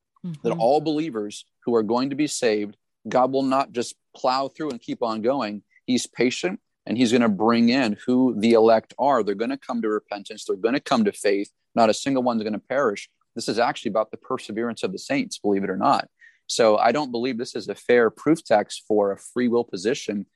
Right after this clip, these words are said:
Speaker 1: simply
Speaker 2: Mm-hmm.
Speaker 1: because the context dictates otherwise. And what we
Speaker 2: Yeah.
Speaker 1: understand about the will of God is different too, uh, that God has a will, that he, he has a desire.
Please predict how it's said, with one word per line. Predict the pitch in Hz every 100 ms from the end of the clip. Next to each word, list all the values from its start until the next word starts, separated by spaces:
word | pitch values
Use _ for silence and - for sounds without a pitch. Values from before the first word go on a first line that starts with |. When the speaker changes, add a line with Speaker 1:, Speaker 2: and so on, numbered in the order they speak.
| _ 180
Speaker 1:
simply | 165 165
Speaker 2:
Mm-hmm. | 131
Speaker 1:
because | 123 123
the | 110
context | 113 135 139 - 107 -
dictates | 90 123 - 131 -
otherwise. | 127 180 101 101 98 101 -
And | 123
what | 139
we | 160
Speaker 2:
Yeah. |
Speaker 1:
understand | 147 143 - 135
about | 131 -
the |
will | 123 131
of | 104
God | 95 123 220 123
is | -
different | 113 - 98
too, | - 180 151 - - _ _ _ _ _
uh, | 107
that | 107 110
God | 107 123 135 139
has | - 123 135 135 -
a | 120
will, | 117 107 113 107 92
that | 95
he, | - 117 117 113
he | 113
has | 113 113 110
a |
desire. | 104 98 98 113 120 135 101 104